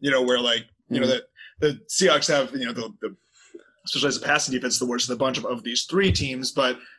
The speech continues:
Speaker 1: but
Speaker 2: Mm-hmm.
Speaker 1: it, it's similar in the sense that, like, at that moment in time with the Seahawks, their, their running backs are not in, in the greatest of shape. They've got, you know, the, the Seahawks would win the wide receiver duo there.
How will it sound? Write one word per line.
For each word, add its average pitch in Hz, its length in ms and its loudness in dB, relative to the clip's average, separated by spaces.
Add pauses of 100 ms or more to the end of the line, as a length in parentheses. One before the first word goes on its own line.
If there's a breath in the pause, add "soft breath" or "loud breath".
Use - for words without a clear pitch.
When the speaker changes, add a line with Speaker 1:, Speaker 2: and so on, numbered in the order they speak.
(180 loud breath)
Speaker 1:
but 156 120 2
Speaker 2:
Mm-hmm. 143 60 4 (120)
Speaker 1:
it, 160 40 0
it's 147 140 0
similar 165 260 4
in 151 60 0
the 143 60 0
sense 143 260 2
that, 135 200 4
like, 123 200 -2
at 123 340 -4
that 139 200 2
moment 135 200 2
in 120 80 -2
time 135 280 2
with 131 120 -4
the 131 80 4
Seahawks, 127 560 2
their, 107 280 2 (220 loud breath)
their - 100 -6
running 127 180 2
backs 120 300 2
are 127 60 -4
not 120 180 0
in, 113 120 -6
in 123 120 -2
the 117 80 0
greatest 120 320 2
of 117 80 0
shape. 170 380 4 (320 loud breath)
They've 147 200 4
got, 127 340 0
you 123 60 0
know, 113 60 -2
the, 113 100 0
the 104 280 -4
Seahawks 131 420 4
would 127 80 2
win 127 140 4
the 110 100 -2
wide 120 240 0
receiver 131 280 2
duo 123 220 2
there. 117 160 0